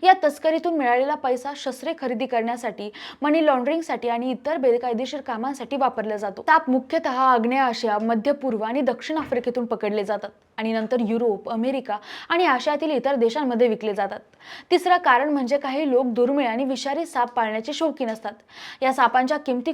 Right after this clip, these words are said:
खूप जास्त असतात आणि श्रीमंत लोक त्यांना पाळतात. चौथं आणि शेवटचं कारण म्हणजे सापांच्या कातडीपासून लक्झरी वस्तू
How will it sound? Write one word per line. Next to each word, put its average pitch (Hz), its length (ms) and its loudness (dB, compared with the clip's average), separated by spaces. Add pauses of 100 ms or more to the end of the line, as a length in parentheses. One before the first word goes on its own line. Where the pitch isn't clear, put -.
खूप 339 240 2
जास्त 247 280 0
असतात 247 320 -6
आणि 240 160 0
श्रीमंत 277 460 -2
लोक 226 200 -2
त्यांना 214 220 -4
पाळतात. 202 420 -2
चौथं 302 260 6
आणि 240 240 2
शेवटचं 285 460 2
कारण 269 300 2
म्हणजे 233 280 0
सापांच्या 233 480 -2
कातडीपासून 262 720 0
लक्झरी 247 400 2
वस्तू 226 240 -4